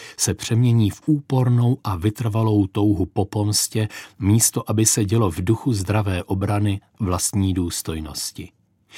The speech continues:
Když se nám dostalo urážky nebo zklamání,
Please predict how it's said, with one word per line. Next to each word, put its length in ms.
Když 180
se 160
nám 180
dostalo 440
urážky 720
nebo 240
zklamání, 960